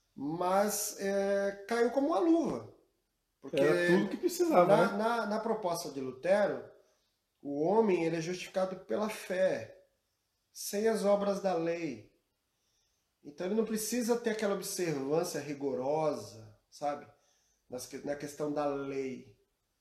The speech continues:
Speaker 1: do que que pode e do que não pode. Se é condenável você, você começar a acumular riqueza ou não.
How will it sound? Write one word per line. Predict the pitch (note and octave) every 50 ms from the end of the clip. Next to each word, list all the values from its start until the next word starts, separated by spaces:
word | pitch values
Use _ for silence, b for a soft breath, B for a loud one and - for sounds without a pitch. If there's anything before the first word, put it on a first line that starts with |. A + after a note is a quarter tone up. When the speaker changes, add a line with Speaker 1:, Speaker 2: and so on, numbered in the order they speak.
| _ _ _ _
Speaker 1:
do | _ _ - C3+
que | - - D#3 D3
que | - -
pode | - - - D3 D3+ D3 C#3
e | C3+
do | C3+ C3
que | - D3
não | D3 C#3+ C3+ B2+
pode. | - - C3+ C3 C3 C3 B2 A2 G#2+ G#2+ G#2+ A2 - _ _ _ _ _ _ _ _ _
Se | - - D3+
é | C#3+
condenável | C#3+ - D#3+ D#3+ D3+ D3+ C#3 C3+ C3+ C#3 D3 D#3 D#3+ D#3+ D3+ D3 D3+ D3
você, | C#3 C#3 C#3 C#3 - - - C#3 C#3 C#3+ C#3 C#3 C#3 C3+ C3+ C3 A#2+ - - _ _ _ _ _ _ _ _ _ _ _ _ _ _ _ _ _
você | - B2 A#2+ - - C#3+ C#3 C#3 C3+ C3+
começar | - C#3+ C3+ C3+ C3 - - C#3+ C3+ C#3
a |
acumular | C3+ C3+ - C3+ C3 C3 C3 A#2+
riqueza | A2 A#2+ - - - D3+ D#3+ E3+ F3 F3 E3 E3 D#3 D#3+ E3 D#3+ D#3+ D#3
ou | D#3+ E3 D#3
não. | D3+ D3 C#3+ C#3+ C#3+ C#3+ C#3+ C#3 B2+ A#2+ A2 -